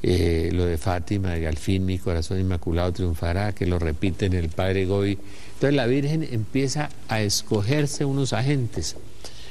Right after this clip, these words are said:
divulgadores de la espiritualidad mariana que tiene que llevar a Jesucristo, porque el corazón de Jesús es el corazón de María,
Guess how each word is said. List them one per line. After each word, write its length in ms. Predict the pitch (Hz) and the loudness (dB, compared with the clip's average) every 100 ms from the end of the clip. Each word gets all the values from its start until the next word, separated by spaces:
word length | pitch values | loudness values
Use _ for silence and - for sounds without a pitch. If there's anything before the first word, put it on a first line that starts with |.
| - - | -6 2
divulgadores 840 | 110 113 110 104 98 101 120 127 | 4 4 4 2 0 0 0 0
de 100 | 110 | 0
la 40 | 95 | -2
espiritualidad 720 | 92 98 95 95 90 92 101 | -2 0 0 0 2 2 2
mariana 480 | 117 120 123 123 120 | 2 2 2 0 0
que 180 | 107 87 | 0 0
tiene 300 | 110 110 117 | 2 0 2
que 100 | 117 | 2
llevar 300 | 117 117 117 | 2 0 0
a 60 | |
Jesucristo, 800 | 117 90 87 - 120 151 - - 80 - - - - - | 2 2 0 2 2 2 -2 -6 -6 -8 -8 -8 -8 -4
porque 260 | - 95 104 | 0 2 2
el 120 | 92 | 0
corazón 420 | - 90 87 107 | 2 2 2 2
de 120 | 113 117 | 2 2
Jesús 420 | 92 120 110 - | 0 0 0 0
es 100 | 113 | -2
el 160 | 117 | -2
corazón 480 | 113 98 85 90 110 | -2 -2 -2 -2 0
de 80 | 110 | 2
María, 520 | 98 85 110 127 92 | 2 2 2 2 -2